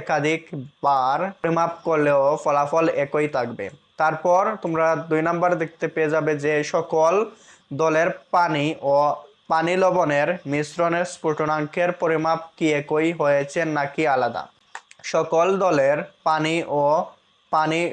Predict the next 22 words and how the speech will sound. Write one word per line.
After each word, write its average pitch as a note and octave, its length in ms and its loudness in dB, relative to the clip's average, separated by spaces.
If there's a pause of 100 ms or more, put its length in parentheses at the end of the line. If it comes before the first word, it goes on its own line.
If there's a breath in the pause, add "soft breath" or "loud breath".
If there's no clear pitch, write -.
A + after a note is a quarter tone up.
লবণের D3+ 460 0
মিশ্রণের D3 520 -2 (100)
স্ফুটনাঙ্কের D3+ 880 0 (540 soft breath)
পরিমাপ E3+ 360 0 (260)
আলাদা E3 340 2 (100)
হবে, C3 280 -2 (240)
কেননা F3+ 360 4 (220)
পানির F3 340 2 (220)
একটি - 300 -6 (100)
নির্দিষ্ট C#3+ 360 -2 (180)
স্ফুটনাঙ্ক D3 560 -2 (220)
থাকলেও C#3+ 420 2 (640 loud breath)
মিশ্রণের F3+ 560 2 (100)
নির্দিষ্ট D#3 420 -4 (420)
স্ফুটনাঙ্ক D#3 640 -2 (200)
নেই, A#2+ 180 -2 (520 soft breath)
তাই E3+ 180 2 (180)
পানি F3+ 220 2 (120)
লবণের D#3+ 420 2 (300)
মিশ্রণের E3+ 580 -2
স্ফুটনাঙ্ক D3+ 580 -4 (300)
আলাদা D3+ 320 0